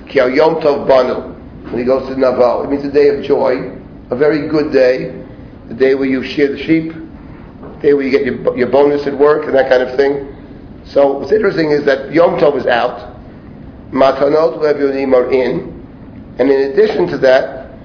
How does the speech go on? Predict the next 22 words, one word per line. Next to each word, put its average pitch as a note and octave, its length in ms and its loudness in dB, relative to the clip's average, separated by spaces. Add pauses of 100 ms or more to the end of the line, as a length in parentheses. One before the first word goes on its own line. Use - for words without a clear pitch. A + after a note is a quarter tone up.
(140)
he C3+ 140 -8
sent D#3+ 600 -2
the C3 120 -4
Jews D3+ 560 -2 (680)
letters D#3 640 0
saying C#3+ 580 0 (480)
they C#3+ 140 0
should C#3+ 140 -6
observe C#3+ 460 2
the B2+ 80 0
days, C3+ 460 2
plural, C#3+ 680 0 (540)
according E3 360 2
to E3 80 -6
the D3 100 -2
days C#3+ 360 2
they C3 140 2
rested D3 680 0 (520)
in C#3 80 0
the C#3+ 160 2
first C#3+ 240 4
year. C#3 320 0